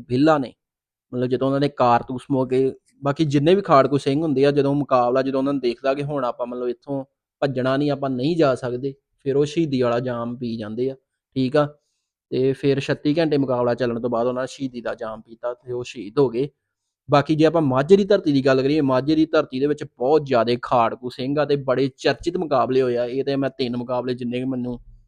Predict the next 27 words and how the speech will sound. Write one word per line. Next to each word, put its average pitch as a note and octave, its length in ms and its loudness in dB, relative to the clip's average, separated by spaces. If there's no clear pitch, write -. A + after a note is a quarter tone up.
ਪਤਾ B2 200 0
ਲੱਗਾ A2+ 300 -2
ਉਹਨਾਂ B2+ 220 0
ਦੀ C3+ 60 2
ਆਪਾਂ A#2+ 200 -2
ਗੱਲ A2+ 240 -2
ਕੀਤੀ A2+ 220 -6
ਆ C3+ 40 2
ਤੇ C3+ 60 2
ਬੜੇ B2 200 0
ਚਰਚਿਤ A#2+ 400 -4
ਮੁਕਾਬਲੇ A#2+ 440 0
ਰਹੇ A#2 200 0
ਆ। C#3 60 -2
ਤੁਹਾਨੂੰ - 680 -8
ਸਾਰਿਆਂ A#2+ 280 0
ਨੂੰ C#3+ 100 0
ਪਤਾ B2 220 0
ਕਿ C3 100 2
ਮਾਝੇ A#2+ 360 -2
'ਚ C3 40 0
ਬਹੁਤ B2 320 0
ਤਗੜੇ-ਤਗੜੇ A#2 440 -4
ਮੁਕਾਬਲੇ A#2 400 -4
ਹੁੰਦੇ B2+ 260 -2
ਰਹੇ A#2 160 -2
ਆ। C#3+ 60 -4